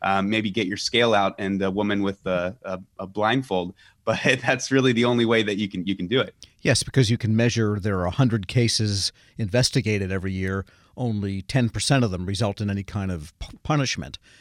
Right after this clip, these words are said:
Speaker 2: I guess you could say, well, what happens when it's done the new way by another brigade? Maybe it goes up to twenty percent, or maybe it just stays the same, but at least you're confident you're using a better practice.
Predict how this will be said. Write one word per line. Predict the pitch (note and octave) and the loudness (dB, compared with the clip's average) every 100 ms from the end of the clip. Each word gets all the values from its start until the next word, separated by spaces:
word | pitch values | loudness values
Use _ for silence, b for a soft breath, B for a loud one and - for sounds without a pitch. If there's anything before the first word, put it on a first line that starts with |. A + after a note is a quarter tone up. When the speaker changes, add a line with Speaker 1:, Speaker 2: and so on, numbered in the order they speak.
| b b b | b b b
Speaker 2:
I | A2 | -6
guess | G#2 - | -4 -4
you | G#2+ | -6
could | - F#2 | -8 -8
say, | - A2 G2 | -2 0 0
well, | G2 F#2 | 0 -2
what | F#2+ G2+ | -2 -2
happens | G2+ - F2 | -2 -2 -6
when | G2+ F2 | -6 -8
it's | E2 - | -8 -8
done | G#2+ F#2+ F2 | -6 -6 -6
the | E2+ | -2
new | B2+ | 0
way | A3+ G#2+ E2+ F#2+ - - | 0 -2 -4 -12 -12 -6
by | F#2 | -4
another | F#2 G#2+ E2+ | -2 -2 -4
brigade? | F2 C3 B2+ A2 G#2 b b | -2 2 4 2 -2 b b
Maybe | A2 G2+ | -6 -6
it | G2 | -8
goes | - G#2 | -6 -4
up | G2 | -6
to | - | -8
twenty | - A#2+ C3+ | -6 -2 -2
percent, | - F#2 F2+ E2 b b b b - | -2 -2 -2 -6 b b b b 0
or | C#3 | 4
maybe | C3+ B2 | 4 4
it | A#2+ | 2
just | C3 - | 0 -2
stays | - B2 A2 | 2 2 2
the | F2 | -2
same, | - D#3+ F3+ B2 C#3+ b b - | 2 2 4 2 0 b b -4
but | A#2 | -2
at | - | 0
least | C3 - | -2 -2
you're | A2+ | -4
confident | G2+ B2+ A#2 A2+ A2 | 0 0 2 0 0
you're | G#2+ | 0
using | G#2+ G#2+ G#2 | -2 0 -2
a | F#2+ | -2
better | F#2 G#2 F2+ | -2 -2 0
practice. | - C3 - - - | 2 2 2 -8 -8